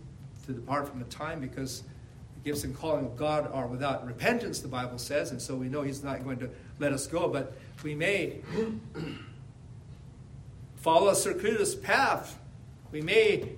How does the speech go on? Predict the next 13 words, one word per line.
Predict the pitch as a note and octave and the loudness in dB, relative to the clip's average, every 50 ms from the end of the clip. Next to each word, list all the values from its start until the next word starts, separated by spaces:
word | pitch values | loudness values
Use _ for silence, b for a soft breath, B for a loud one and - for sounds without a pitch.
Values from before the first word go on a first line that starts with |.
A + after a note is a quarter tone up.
| - | -4
take | - F3 F3+ F3 | -2 -2 -2 0
those | - F#3 F3+ E3 - | 2 2 2 2 2
proverbial | - F3 E3+ - F#3+ G3+ G3 - G3 F3+ - - - - - - - | 2 0 0 4 6 6 6 8 6 6 6 6 2 0 -6 -2 6
rabbit | D3 E3+ G#3 B3+ B3+ B3 - | 10 12 12 12 12 10 8
trails | - - G#3+ G3+ F3 E3+ E3 C#3+ - | 8 8 8 10 10 8 8 6 4
that | E3 D#3+ D#3+ - - - - - | 4 4 2 2 -4 -8 -4 2
lead | F#3+ A3 G3+ | 4 6 8
away | G3+ F3+ D#3 D#3 G3 A#3 C4 B3 | 8 8 8 10 10 10 10 8
from | - - F#3 D#3+ D#3 | 6 6 4 4 4
the | D3 D3 | 2 -2
straight | - - G3 F#3 F3+ F#3 | -4 -2 -2 0 2 2
and | F#3+ F#3+ | 2 2
narrow. | G#3+ A#3+ B3+ C4 C4 A#3+ G#3+ - - | 2 4 4 6 6 4 4 2 -2